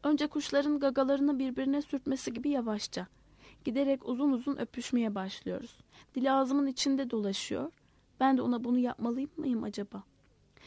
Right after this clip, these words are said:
Kanepeye çöküyoruz, üzerime yatıyor. Öpüyor, öpüyor, öpüşüyoruz. Öpüşmek yetmez oluyor, bunun devamının gelmesi gerekir aslında ama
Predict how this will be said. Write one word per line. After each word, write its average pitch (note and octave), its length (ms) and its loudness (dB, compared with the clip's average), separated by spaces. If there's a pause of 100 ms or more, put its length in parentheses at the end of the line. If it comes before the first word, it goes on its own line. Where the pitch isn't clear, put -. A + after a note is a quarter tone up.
(140)
Kanepeye D4 460 2
çöküyoruz, B3 640 -2
üzerime A#3+ 440 0
yatıyor. F#3+ 540 -8 (580)
Öpüyor, A#3 520 0 (100)
öpüyor, G#3+ 560 -2 (200)
öpüşüyoruz. A3 640 -2 (400)
Öpüşmek D#4 480 0
yetmez D4 400 2
oluyor, A#3 400 2
bunun C#4 260 4
devamının C#4 540 2
gelmesi C4 460 2
gerekir G3+ 340 0
aslında G#3 520 -2
ama D4 260 4